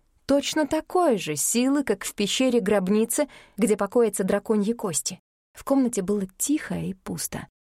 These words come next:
Пасмурный день едва придавал окружающей обстановке красок. Тео нигде не было. Этайн медленно закрыла за собой дверь, стараясь дышать ровно. Сделала пару неуверенных шагов.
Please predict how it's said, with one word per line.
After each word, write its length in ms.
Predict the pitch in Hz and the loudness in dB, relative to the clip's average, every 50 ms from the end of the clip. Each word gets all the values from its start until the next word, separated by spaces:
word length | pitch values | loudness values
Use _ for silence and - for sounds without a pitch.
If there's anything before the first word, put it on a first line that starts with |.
| _ _ - | _ _ -4
Пасмурный 500 | 170 170 170 - 180 170 165 165 160 165 | -4 -2 0 0 0 0 0 0 0 0
день 340 | 165 190 202 202 185 190 - - - _ _ _ - | 0 0 0 0 -2 -4 -8 -18 -20 _ _ _ -4
едва 340 | 196 190 185 185 214 269 262 | -2 -2 0 0 0 -2 -2
придавал 440 | - 180 160 170 165 165 175 175 | -2 -4 -2 0 0 0 0 -2
окружающей 580 | 170 - - 170 165 165 175 175 175 - - 170 | -4 -4 -4 -4 -2 0 0 -2 -2 -2 -4 -6
обстановке 500 | 160 - - 180 170 170 165 - - 180 | -6 -6 -4 -4 -4 -4 -4 -6 -8 -10
красок. 520 | - - 190 170 147 143 - - - - - _ _ _ _ _ _ | -6 -4 -2 -2 0 -2 -2 -4 -6 -10 -14 _ _ _ _ _ _
Тео 280 | - 180 180 175 190 202 | 0 2 2 2 2 2
нигде 360 | 196 185 180 180 156 180 180 | 2 2 2 0 0 0 0
не 180 | 180 165 143 135 | 2 0 0 -2
было. 260 | 131 135 - - - - _ _ _ _ _ _ _ _ _ - | -4 -6 -10 -12 -16 -20 _ _ _ _ _ _ _ _ _ -8
Этайн 600 | 190 185 - 214 214 220 208 202 190 185 190 - _ _ _ | -6 -4 0 0 2 2 2 2 0 0 -4 -6 _ _ _
медленно 540 | - 190 190 190 202 185 180 185 180 170 160 | 0 2 2 2 2 2 0 0 0 0 0
закрыла 420 | 156 165 156 - 190 180 170 170 | 0 -2 -2 0 0 0 0 0
за 80 | 160 160 | -2 -2
собой 320 | - - 170 165 170 165 | -2 -2 -2 0 0 0
дверь, 220 | 156 165 196 214 214 | 0 0 0 0 0
стараясь 380 | - - 160 160 170 175 165 | -2 -4 -2 -2 -2 -2 -2
дышать 380 | 156 165 156 - 170 165 - - | -4 -4 -4 -4 -6 -6 -6 -4
ровно. 420 | 185 175 170 160 151 147 147 139 - - - - - _ _ _ _ _ _ | -2 0 0 0 2 0 -2 -2 -4 -10 -20 -20 -20 _ _ _ _ _ _
Сделала 460 | 190 170 165 220 226 214 202 185 185 185 - - | -8 -2 0 2 2 2 0 -2 -2 -4 -4 -2
пару 260 | 202 196 202 208 202 | -2 0 0 0 0
неуверенных 640 | 196 190 196 190 185 175 196 190 185 185 180 185 - | 2 2 2 2 2 2 2 0 0 0 -2 -2 -4
шагов. 520 | - - 180 175 165 123 - - - - | -4 -6 -4 -4 -4 -4 -6 -8 -12 -20